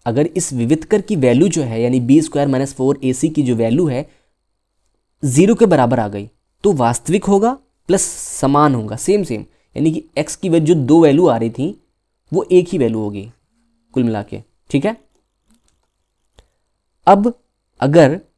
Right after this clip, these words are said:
तीसरी बात, डी की वैल्यू अगर ज़ीरो से छोटी है, यानी मान, नेगेटिव आ गया, तो भाई ज़ीरो से छोटी ही होगी, ob-, ऑब्वियस सी बात है, तब ये हम अवास्तविक हो जाएगा, यानी कि डिफरेंट तो होंगे, होंगे अवास्तविक, यानी कि कोई रियल वैल्यू नहीं आएगी।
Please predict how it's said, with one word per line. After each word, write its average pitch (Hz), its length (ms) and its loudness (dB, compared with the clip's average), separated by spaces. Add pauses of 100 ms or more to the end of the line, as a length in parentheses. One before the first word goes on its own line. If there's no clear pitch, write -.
(440)
तीसरी 175 300 0
बात, 80 280 -2 (400)
डी 147 220 2
की 220 120 0
वैल्यू 214 300 2
अगर 156 300 0 (240)
ज़ीरो 170 240 4
से 202 60 -2
छोटी 127 340 0
है, 107 60 -6
यानी 123 220 0
मान, 151 220 2
नेगेटिव 151 420 6
आ 113 60 2
गया, 107 180 -8 (360)
तो 117 60 -6
भाई 120 120 0
ज़ीरो 131 260 2
से 156 120 -2
छोटी 147 280 0
ही 180 60 0
होगी, 208 300 2
ob-, 160 200 -4
ऑब्वियस 170 300 -2
सी 160 60 -4
बात 135 240 -4
है, 139 60 -12 (340)
तब 185 160 2
ये 202 80 0
हम 220 160 -4 (140)
अवास्तविक 127 580 -2
हो 110 120 -8
जाएगा, 95 300 -10
यानी 120 240 -2
कि 220 180 -4
डिफरेंट 135 500 -2
तो 190 80 0
होंगे, 175 280 0
होंगे 233 280 -2 (220)
अवास्तविक, 135 540 0
यानी 139 140 -2
कि 247 200 -4 (280)
कोई 180 140 2
रियल 135 320 6
वैल्यू 156 220 6
नहीं 120 160 -2
आएगी। 104 280 -12